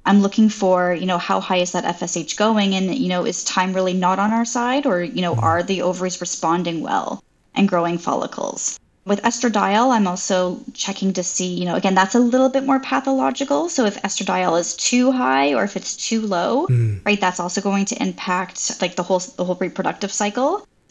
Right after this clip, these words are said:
Speaker 1: And then I also like looking at cycle day three progesterone because it'll also tell me a little bit about egg quality too,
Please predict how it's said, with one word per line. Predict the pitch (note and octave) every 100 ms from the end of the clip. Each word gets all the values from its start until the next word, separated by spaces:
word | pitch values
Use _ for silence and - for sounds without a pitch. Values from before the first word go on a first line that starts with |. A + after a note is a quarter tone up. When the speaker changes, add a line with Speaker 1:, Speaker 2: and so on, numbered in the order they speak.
| -
Speaker 1:
And | A3+
then | A3+
I | A3+
also | - G#3 - F4+
like | D#4+ C4+
looking | B3+ A3+ - A3
at | G#3
cycle | F#3+ F#3+ G#3+
day | G3+
three | - G3
progesterone | - F#3 G3+ B3+ - G3+ F#3 F3
because | F#3+ G3+
it'll | G#3 G3+
also | F#3+ G3+
tell | B3 -
me | A#3 A#3
a |
little | G#3 F#3+
bit | F#3+ F#3
about | F3 -
egg | - C3+
quality | - - - - -
too, | - G2+ C#2